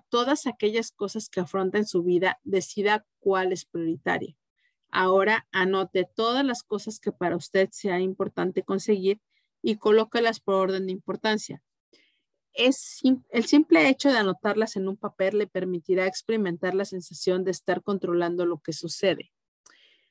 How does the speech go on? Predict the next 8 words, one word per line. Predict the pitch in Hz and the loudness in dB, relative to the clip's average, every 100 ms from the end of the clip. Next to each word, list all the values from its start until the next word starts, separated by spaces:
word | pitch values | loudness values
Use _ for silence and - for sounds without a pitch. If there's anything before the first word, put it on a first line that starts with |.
| _ | _
Aborde | - 214 214 247 254 254 269 - _ _ _ | -2 2 4 4 4 2 0 -4 _ _ _
lo | 214 208 | 2 2
primero | 196 202 202 202 214 220 | 2 -2 0 2 0 0
que | 214 | -4
aparece | 196 175 170 180 - 208 - | -4 -2 -2 -2 -4 -8 -6
en | 185 175 | -4 -4
su | - 175 | -2 0
lista | 175 185 - - | 2 0 -2 -14